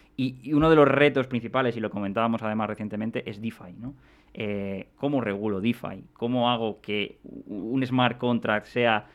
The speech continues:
sujeto obligado de algo? El regulador quiere entenderlo.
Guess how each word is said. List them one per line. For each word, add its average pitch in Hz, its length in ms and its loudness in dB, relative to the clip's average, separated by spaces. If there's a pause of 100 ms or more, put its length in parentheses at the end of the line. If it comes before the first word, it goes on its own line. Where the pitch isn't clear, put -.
sujeto 123 340 -4
obligado 117 260 2
de 110 60 2
algo? 107 200 0
El 120 100 -2
regulador 113 580 2 (340)
quiere 143 180 2
entenderlo. 127 600 2